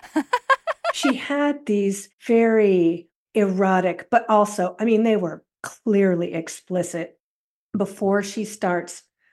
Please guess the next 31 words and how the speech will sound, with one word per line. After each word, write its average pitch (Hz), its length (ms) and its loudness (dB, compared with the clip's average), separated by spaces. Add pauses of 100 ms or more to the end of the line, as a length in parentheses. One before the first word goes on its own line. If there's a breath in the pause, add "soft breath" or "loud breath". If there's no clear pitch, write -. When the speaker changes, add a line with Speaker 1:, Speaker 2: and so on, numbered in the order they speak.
(160)
Speaker 2:
moving 185 640 0 (100)
into 185 840 -4 (160)
this 170 260 -6
material. 165 600 -10
So 214 320 -4 (100)
when 247 140 -8
you're 247 80 -4
looking 285 300 -2
at 240 100 -6
her 214 80 -4
body 175 320 -4
of 175 100 -8
work, 151 220 -8
there 196 140 0
are 180 220 -6
absolutely 180 840 -4
visual 180 560 -6 (120)
and 226 160 0
thematic 170 440 -8
precursors. - 920 -20 (600)
But 190 280 -4 (160)
this 262 560 -2 (140)
material, 170 840 -6
where 185 540 -4
she's 208 260 -14
taking 233 340 -6
it 214 160 -6
out 226 180 -2
of 294 120 -6
the 285 80 -6
metaphorical 262 1040 2